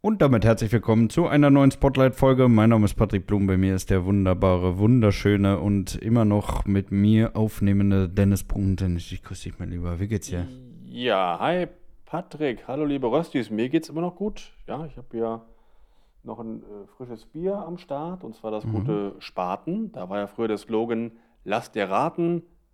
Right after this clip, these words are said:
Speaker 2: trinke Spaten."
Speaker 1: Was ist der,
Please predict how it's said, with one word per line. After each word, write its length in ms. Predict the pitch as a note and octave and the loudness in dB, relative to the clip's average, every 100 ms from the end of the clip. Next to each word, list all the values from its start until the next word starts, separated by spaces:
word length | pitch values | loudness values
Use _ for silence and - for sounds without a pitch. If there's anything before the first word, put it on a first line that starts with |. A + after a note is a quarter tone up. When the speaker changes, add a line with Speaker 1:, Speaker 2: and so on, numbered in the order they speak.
| _ | _
Speaker 2:
trinke 440 | - G2+ G2+ A#2+ | -10 -6 -6 -8
Spaten." 640 | A2 - F2 F2 - D#2 _ _ _ _ _ _ _ _ _ _ D3+ _ | -10 -6 -6 -6 -10 -20 _ _ _ _ _ _ _ _ _ _ -20 _
Speaker 1:
Was 160 | - - | -18 -14
ist 160 | - | -10
der, 180 | - E2 | -8 -8